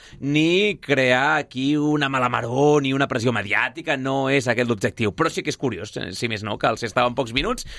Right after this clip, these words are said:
n'hagi tingut més que el Sabadell en quaranta-vuit partits a casa. En fi, que li hem preguntat, aquí si no, a l'estadístic de capçalera, no del Sabadell, que seria el Miguel Ángel Rodríguez, sinó de tota la categoria, el Pedro González, un bon amic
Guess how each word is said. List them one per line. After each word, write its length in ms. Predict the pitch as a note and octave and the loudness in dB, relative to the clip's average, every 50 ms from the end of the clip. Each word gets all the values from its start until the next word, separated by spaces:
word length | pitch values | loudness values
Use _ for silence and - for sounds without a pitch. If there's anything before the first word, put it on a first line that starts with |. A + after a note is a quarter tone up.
| - - | -14 -6
n'hagi 320 | - C#3 D3 C3+ C#3+ C#3 | 0 0 0 0 0 -2
tingut 240 | C#3+ C3+ B2+ C3 B2 | -2 0 0 0 0
més 240 | C3+ D#3+ G#3+ - - - - - - - | 0 0 -2 -2 -8 -16 -20 -18 -8 -2
que 80 | - | 0
el 160 | C#3 C3+ C3+ - | 0 0 2 2
Sabadell 320 | C#3 C3 B2+ D3 F3 F#3+ | 2 2 4 4 2 2
en 80 | F#3 - | 0 0
quaranta-vuit 720 | - E3 E3+ D#3+ D#3 D3+ A#2+ - D#3 C#3+ D3+ F#3 G3 - | 0 2 2 4 2 0 2 2 2 4 4 2 0 2
partits 400 | - C3+ B2 - C#3 B2 G#2+ B2 | 0 0 0 0 -6 -2 2 2
a 320 | A#2+ A2+ A2 G#2 G2+ G2 F#2+ - | 2 4 4 2 0 0 -2 -2
casa. 320 | - F#2+ G2 A2+ G2+ G#2+ A2+ - - - - - - - - - | -6 -2 0 -2 -2 -2 -4 -8 -14 -14 -14 -16 -18 -12 -4 -2
En 100 | - A3+ | -2 0
fi, 140 | - C4 B3+ | 0 -2 -2
que 100 | A3+ A3+ | 0 0
li 120 | A#3+ B3+ | -2 -2
hem 40 | B3 | -2
preguntat, 600 | B3+ C4 A#3+ C4 A#3+ - B3 A#3+ C4 C4+ - _ _ _ | -2 -2 -2 -2 0 2 2 2 2 0 -6 _ _ _
aquí 300 | - - - - - F#3 | -2 0 0 0 -2 -6
si 160 | D#3+ - G3 F3+ | -6 -4 0 2
no, 120 | F3+ G3+ | 4 4
a 40 | G#3 | 4
l'estadístic 640 | F3+ E3 D3+ - D3+ D3 D3+ E3 - - G#3 F3+ D3+ | 4 2 2 2 0 2 2 2 0 0 -6 -8 -6
de 140 | C#3 F3+ - | -6 -6 -2
capçalera, 600 | - E3+ D#3+ - - E3 D#3 E3 F#3 F#3 F3+ D#3 | -2 -2 -2 -2 0 0 0 2 2 2 2 2
no 180 | D3 D#3 F3+ G#3 | 2 0 2 2
del 140 | G#3+ G3+ F#3 | 2 2 2
Sabadell, 460 | - - D#3+ D3 C#3 C3+ C#3+ D3+ C#3+ - | 0 0 2 2 4 4 2 2 0 0
que 120 | - A#2 | -6 -6
seria 280 | - A2+ A2+ B2 C3 C3 | -4 0 2 2 2 2
el 60 | B2 | 2
Miguel 260 | B2 A#2+ A#2 A#2 A#2+ | 0 -2 0 0 0
Ángel 240 | A#2 - - A#2+ A2 | -2 0 -2 -2 0
Rodríguez, 500 | A#2 A#2 A2 A#2 B2 B2 G#2+ A#2 A#2+ - | 0 0 0 2 2 2 2 0 -4 -2
sinó 280 | - B2 B2 B2 B2+ | -2 -2 -2 0 2
de 120 | B2 C3 B2 - _ - | 2 0 0 -2 _ -2
tota 400 | F3+ F#3 G#3 G3+ - - C3+ B2 | 0 0 0 0 0 0 0 2
la 240 | B2 - D#3 - | 2 0 0 0
categoria, 680 | - A#2+ A2+ - - C3 B2+ B2+ C#3+ D3 C3+ C3 C3+ D3 | -2 -4 -4 0 0 -2 0 2 0 2 4 4 4 4
el 100 | C#3+ - | 2 0
Pedro 260 | - F3 G#3 G#3+ F#3+ | -2 -2 0 2 2
González, 520 | C#3+ D3 C3+ A#2+ - C#3+ B2 B2 C#3 C3+ D3+ | 0 0 -4 0 2 2 2 2 0 -4 -4
un 100 | B2+ A#2+ | -2 0
bon 120 | C3+ C3+ | 0 0
amic 240 | A#2+ A#2+ B2 B2+ B2+ | 2 0 0 -2 -2